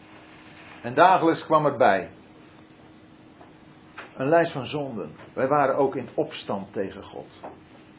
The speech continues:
En die zonden die hadden verzoening nodig.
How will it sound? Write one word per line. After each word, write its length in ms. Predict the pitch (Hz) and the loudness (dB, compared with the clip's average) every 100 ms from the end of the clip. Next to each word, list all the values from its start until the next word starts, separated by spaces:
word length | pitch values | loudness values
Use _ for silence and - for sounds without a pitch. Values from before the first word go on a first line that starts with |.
| - - - - - - - - - - - - - - - - - - - - - - - - - - - - - | -20 -20 -20 -20 -20 -20 -20 -20 -20 -20 -20 -20 -20 -20 -20 -20 -20 -20 -20 -20 -20 -20 -20 -20 -20 -20 -20 -20 -8
En 120 | 135 | -6
die 100 | 123 | -4
zonden 440 | 135 160 143 127 | -2 -2 -2 -6
die 240 | 120 120 104 - - - - - - - | -6 -8 -10 -16 -20 -20 -20 -20 -20 -18
hadden 460 | - 123 117 113 110 - - - | -6 -4 -4 -10 -14 -20 -20 -18
verzoening 760 | - 98 92 135 156 117 95 82 78 - - 78 | -10 -10 -8 -6 -6 -6 -8 -12 -18 -20 -20 -14
nodig. 440 | 78 71 - - | -12 -12 -14 -20